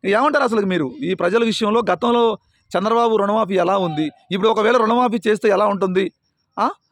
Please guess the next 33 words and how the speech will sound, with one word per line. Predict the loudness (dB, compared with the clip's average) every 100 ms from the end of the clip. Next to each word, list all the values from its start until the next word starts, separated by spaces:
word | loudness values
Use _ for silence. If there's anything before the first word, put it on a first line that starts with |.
| -6
అసలు | -2
ప్రజలు | 0 0 2
నమ్ముతారా | 2 0 0 2
లేదని | 2 2
కూడా | 0 0
ప్రజలైతే | 0 0 0 0 0
దీన్ని | 0 -4
కామెంట్ | -2 -2 0 0
రూపంలో | 0 0
అయితే | -2
నాకైతే | -2 -2
తెలియ-, | 0 0
తెలియజేయగలరు. | -2 -4 -2 0 0 0 0 -4 -6 _ _ -6 -4
అసలు | 0
ఇది | 0 0 0 -2 _ -4
రుణమాఫీ | -2 0 0 0
అనేది | 0 0 0 0 -2 _ -10
ఖచ్చితంగా | -6 -4 -2 0
రైతులకు | 0 0 -2 0
అవసరం | 0 -2
అంటారా | 0 0
లేదంటారా? | 0 -2 -2 -2 -2 -4
ఇప్పుడు | -8 -4 0
ఎలా | 2
ఉంది, | 0 0 -2 -6 _ _ -4
రుణమాఫీ | 0 0 0
ఎంతవరకు | 0 0 0 0
చేయొచ్చు, | 0 0 -2 -6 -6 _ _ -4
ఎలా | -2 0 0
చేయొచ్చు | 0 0
అనేది | -2 0
కూడా, | 0 0 -2 -4 _ _ -4
ఆ, | 0 0 -2